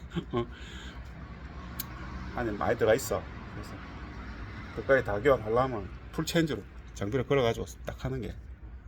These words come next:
맞는데, 어, 이렇게 하네. <laughs> 할 것도 많은데 지금. <laughs> 죄송합니다. 전자동 장비는 설치해놨거든요. 아유, 올 셀 텐데 엉망이네.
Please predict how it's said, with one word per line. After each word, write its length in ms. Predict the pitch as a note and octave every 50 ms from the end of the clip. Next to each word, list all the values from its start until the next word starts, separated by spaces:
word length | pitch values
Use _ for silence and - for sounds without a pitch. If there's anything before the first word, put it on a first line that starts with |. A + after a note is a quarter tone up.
| - - -
맞는데, 360 | G2+ G2 G#2 A#2+ C3 A#2 G#2+ G2+ F#2 F2+ - - - - - - - - -
어, 140 | - - - - - - - - - - -
이렇게 260 | - - - - -
하네. 200 | - A2 A2 A2 - - - - - - - - - - - - - - - - - - -
<laughs> 720 | - - - - - - - - - - - - - - -
할 120 | - -
것도 220 | - - - - A2
많은데 320 | G2+ G2+ G2 - - -
지금. 260 | - - - - - - - - - - - F#3 - - - - - - - - - - - - - - - - -
<laughs> 1040 | - - - - - - - - - - - - - - - - - - - - -
죄송합니다. 680 | - - - - - - - D3+ - - B2 A#2 - - - - - - - - - - - - - - A2+ A#2 - - - - - - - - - - - - - - - - - - - - - - - -
전자동 360 | - G#2 G#2 A2+ B2 C3+ C3+
장비는 280 | A2+ A#2 A2 A#2+ C3 A#2
설치해놨거든요. 680 | - D3 C#3 - D#3 C#3 C#3 C3 - G#2 G2+ F#2+ G2
아유, 260 | - F#2+ G#2 A2+ C3 C#3+
올 180 | A#2+ A2+ B2+ C3
셀 160 | - A2+ A2
텐데 180 | - D#3+ C#3+ A2+
엉망이네. 380 | - C3 C#3+ F3 F#3 E3+ B2+